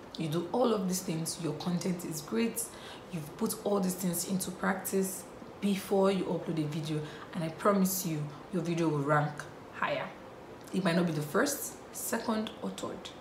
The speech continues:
but it will rank. And then if you go back and update and all of that, your video will definitely go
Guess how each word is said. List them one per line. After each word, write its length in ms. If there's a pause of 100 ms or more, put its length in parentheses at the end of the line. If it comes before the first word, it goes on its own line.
(320)
but 80
it 260
will 80
rank. 480 (960)
And 100
then 200
if 140
you 80 (120)
go 80
back 280
and 100
update 680
and 200
all 180
of 160
that, 320
your 120
video 340
will 180
definitely 580 (400)
go 180